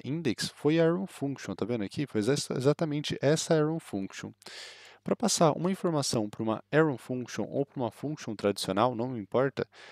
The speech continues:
a gente passa uma informação pra dentro da função por parâmetro. E aqui tem um parâmetro bem maroto mesmo, que é chamado de props, props de properties, beleza? De propriedade. E o que que vai ter aqui? Vai ter tudo que a gente passar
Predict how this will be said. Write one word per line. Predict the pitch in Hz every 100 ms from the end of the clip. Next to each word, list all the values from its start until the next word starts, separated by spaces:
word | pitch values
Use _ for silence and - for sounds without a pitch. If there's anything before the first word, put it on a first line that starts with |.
| - -
a |
gente | 120 -
passa | - - 160 185
uma | 180
informação | 160 151 139 - 117
pra | 123
dentro | 123 135
da | 143
função | 160 147 135 147 156 - - _ -
por | 143
parâmetro. | - 156 120 110 90 85 - _ _
E | 151
aqui | 165 - 160
tem | 165
um | 160
parâmetro | 156 151 139 151 - 143
bem | 123 107 131 156 160
maroto | 160 156 117 120 - 143
mesmo, | 117 95 87 87
que | -
é |
chamado | 104 120 117 117
de | 139
props, | - 113 117 - 90 -
props | - 151 - -
de | 180 - -
properties, | 170 - - 101 - - - - - -
beleza? | 131 131
De | 127
propriedade. | 139 151 170 147 101 92 92 - - - - -
E | 139
o |
que | - 185
que | 208
vai | 202
ter | - 170
aqui? | 151 - 95 -
Vai | 127
ter | 147
tudo | - 202 -
que | 226
a |
gente | 202 196
passar | - 202 - 151 185